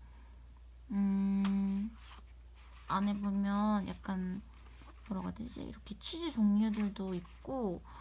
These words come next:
뭐 치즈를 먹을 때 필요한 것들, 뭐 치즈가 어떻게 나오게 됐는지, 뭐 이런 얘기들이 이렇게 쭉 있어요. 그래가지고 이게 좀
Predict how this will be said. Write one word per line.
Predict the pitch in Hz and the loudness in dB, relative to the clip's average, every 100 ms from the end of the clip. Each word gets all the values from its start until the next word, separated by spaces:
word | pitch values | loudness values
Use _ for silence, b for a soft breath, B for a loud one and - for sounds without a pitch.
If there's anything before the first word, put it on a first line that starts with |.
| B - | B -8
뭐 | 196 | -6
치즈를 | 208 285 302 285 262 | -6 -6 -2 -2 -2
먹을 | 190 185 190 196 | -2 -2 -2 -4
때 | - 196 | -4 -4
필요한 | - 262 269 254 233 214 | -4 -2 2 4 4 2
것들, | 202 - 247 | 0 -2 -4
뭐 | 190 190 | -4 -6
치즈가 | - 277 277 277 262 247 196 | -6 -4 -4 -4 -4 -2 -2
어떻게 | 175 220 220 220 | -2 -6 -4 -2
나오게 | 196 180 190 196 185 | 0 0 0 -2 -2
됐는지, | 196 180 185 185 214 285 B B B B | -2 -2 -2 -2 -4 -6 B B B B
뭐 | - 214 | 2 4
이런 | 214 214 | 4 4
얘기들이 | 190 196 226 220 208 | 2 2 0 0 0
이렇게 | 180 208 | -4 -6
쭉 | - 285 226 | -6 -6 -6
있어요. | 180 - 160 156 151 | -6 -4 -2 -2 -4
그래가지고 | 190 175 170 165 - 170 170 160 B B B B B B B - | -4 -4 -4 -6 -6 -4 -4 -6 B B B B B B B -10
이게 | 175 170 165 165 - - | -6 -4 -4 -6 -8 -12
좀 | - 190 175 | -8 -4 -2